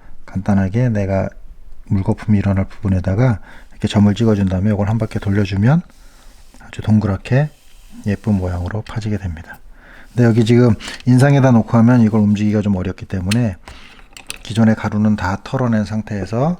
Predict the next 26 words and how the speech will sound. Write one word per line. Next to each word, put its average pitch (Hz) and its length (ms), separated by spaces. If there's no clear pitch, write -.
요런 92 340
뭐 87 120
수건이나 113 520
이런 95 160
걸 95 120
하나 107 180
깔아놓고 113 680
돌만 101 340
따로 110 240
놓은 98 200
상태에서 110 720
여기다 92 200
찍어서 127 560
이렇게 - 140
돌리면 101 500
아주 95 200
예쁘게 92 300
파질 98 220
수가 98 220
있어요. - 260
이 110 160
물방울 117 420
모양은 110 400
크고 170 500
작고 - 440
이렇게 98 380